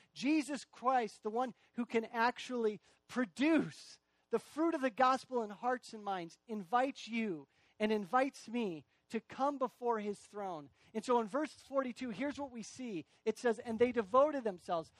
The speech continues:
to the apostles' teaching and the fellowship, to the breaking of bread and the prayers."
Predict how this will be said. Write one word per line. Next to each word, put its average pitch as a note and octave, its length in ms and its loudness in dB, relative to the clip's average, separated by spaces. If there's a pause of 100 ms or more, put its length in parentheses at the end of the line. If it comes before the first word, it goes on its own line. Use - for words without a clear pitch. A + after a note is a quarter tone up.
(160)
to A#3 100 -8
the A3+ 100 -4
apostles' A3 480 0
teaching - 500 -6 (220)
and A3+ 120 -2
the G#3+ 80 0
fellowship, C4 500 2 (200)
to A3 100 -4
the G3+ 120 0
breaking B3+ 420 0
of G#3 100 -6
bread A3 260 0 (120)
and G#3+ 160 -4
the G#3 60 -2
prayers." G3 800 0